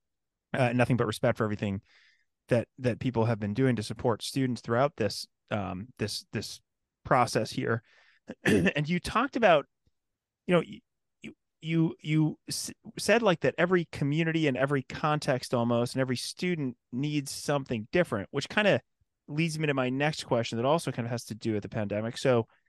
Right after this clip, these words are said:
we, I think a lot of people, um, well, I'm generalizing and I don't wanna do that, but there may be a perception that online learning, uh, was horrible for everybody. And, and it was horrible for a lot of people in a lot of <laughs> different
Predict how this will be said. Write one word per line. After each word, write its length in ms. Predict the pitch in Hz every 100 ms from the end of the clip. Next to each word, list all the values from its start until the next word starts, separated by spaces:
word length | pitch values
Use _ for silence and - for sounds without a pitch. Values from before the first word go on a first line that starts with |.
| _ _ _ _ _ -
we, 560 | 165 240 254 254 226 - _ _ _ _ -
I 220 | 185 214
think 240 | - 247
a 40 | 240
lot 180 | 196 190
of 60 |
people, 640 | - 180 190 196 190 190 -
um, 640 | - 131 127 120 120 117 123 _ _ -
well, 180 | 147 143
I'm 100 | 127
generalizing 500 | 117 104 95 95 107
and 80 | 101
I 40 |
don't 100 | 101
wanna 120 | 95
do 140 | 90 85
that, 200 | 90 -
but 160 | 135 - _ _ _ _
there 120 | 226
may 160 | 226 233
be 120 | 233
a 60 | 247
perception 680 | 180 - 131 - 233 294 285
that 340 | 151 151 139 139 _ _ _ _ _ 156
online 260 | 170 160
learning, 520 | 143 147 139 139 131
uh, 300 | - 127 120 117
was 460 | 117 110 113 - - -
horrible 680 | - 190 156 151 139 135 131
for 200 | - 131
everybody. 680 | 165 147 135 135 139 131 127
And, 560 | 120 117 110 110 110 120 120 - -
and 120 | 180
it 60 | 254
was 280 | 220 269 185
horrible 380 | 247 233 151 131
for 120 | 143
a 60 |
lot 140 | 135 131
of 40 |
people 220 | 151 147 147
in 60 |
a 80 | 139
lot 260 | 135 151 127
of 140 | 123
<laughs> 0 |
different 300 | 156 196